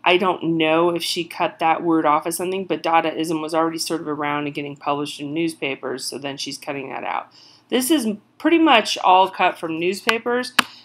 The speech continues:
So a few things are happening here. Picasso already does collage a few years earlier,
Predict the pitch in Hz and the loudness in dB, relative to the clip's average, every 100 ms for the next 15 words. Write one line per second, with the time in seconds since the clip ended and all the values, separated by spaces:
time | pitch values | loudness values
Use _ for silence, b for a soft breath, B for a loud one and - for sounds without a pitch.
0 | - - 233 220 208 - 269 320 311 233 | -8 0 4 4 2 0 0 2 2 0
1 | 208 196 190 175 175 165 143 147 - _ | 0 0 0 0 -6 -4 -6 -8 -12 _
2 | _ - 190 - 240 311 320 170 160 160 | _ -8 -6 4 6 6 4 0 2 0
3 | - 190 233 220 202 170 165 160 160 - | 4 4 4 -2 -4 -2 0 0 -2 -6
4 | - 254 262 170 151 151 147 160 - 165 | -4 -2 2 4 2 0 -4 -8 -12 -10
5 | 175 170 180 196 156 151 151 147 151 151 | -6 -2 -2 -2 -4 -4 -4 -4 -6 -8